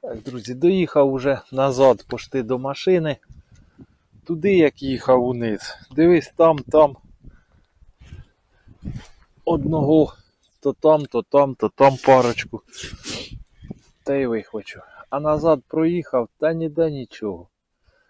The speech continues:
Перестало. Ото зранку трошечки проклюнув окунь і все.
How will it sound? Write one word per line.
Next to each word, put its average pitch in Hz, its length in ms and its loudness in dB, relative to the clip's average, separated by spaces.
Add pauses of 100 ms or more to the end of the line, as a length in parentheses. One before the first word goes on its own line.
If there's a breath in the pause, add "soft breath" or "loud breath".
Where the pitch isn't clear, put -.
(380)
Перестало. 107 840 -4 (120)
Ото 185 320 0
зранку 117 540 2
трошечки 113 680 -8 (1120 soft breath)
проклюнув 185 800 -2
окунь 151 420 -6 (260)
і 180 100 -12
все. 120 360 -12